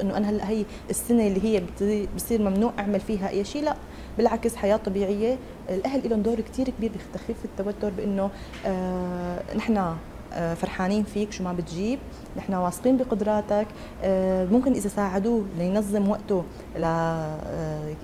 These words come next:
كيف يدرس، كيف يوازن بين أنشطته، بإنه هو يستمتع بوقته وبين دراسته، هذا الشيء بيريحه أكثر.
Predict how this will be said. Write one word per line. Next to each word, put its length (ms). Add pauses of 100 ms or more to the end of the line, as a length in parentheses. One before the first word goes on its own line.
(260)
كيف 200
يدرس، 360
كيف 280
يوازن 500
بين 140
أنشطته، 400
بإنه 280
هو 180
يستمتع 440
بوقته 460 (260)
وبين 240
دراسته، 440
هذا 100
الشيء 280
بيريحه 380
أكثر. 380